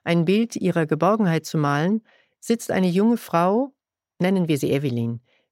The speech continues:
hilflos und ratlos vor ihrem weißen Blatt.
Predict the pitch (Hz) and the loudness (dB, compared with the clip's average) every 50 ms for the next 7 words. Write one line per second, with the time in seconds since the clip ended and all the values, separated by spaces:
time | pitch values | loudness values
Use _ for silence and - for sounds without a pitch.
0 | _ - - 214 220 233 226 - - 208 196 190 185 185 180 - - _ - 170 | _ -6 -2 0 0 0 0 -2 -2 0 0 2 0 -2 -4 -6 -10 _ -4 -4
1 | 165 170 160 156 160 175 180 - 160 151 143 139 - - - 151 - 151 143 143 | -2 -2 0 0 0 0 0 -2 -2 -2 -2 -2 -6 -6 -6 -4 -2 0 0 0
2 | 147 143 147 151 147 - 156 147 143 139 117 113 - - _ | 0 0 0 -2 -2 -2 -4 -4 -2 -4 -4 -6 -8 -16 _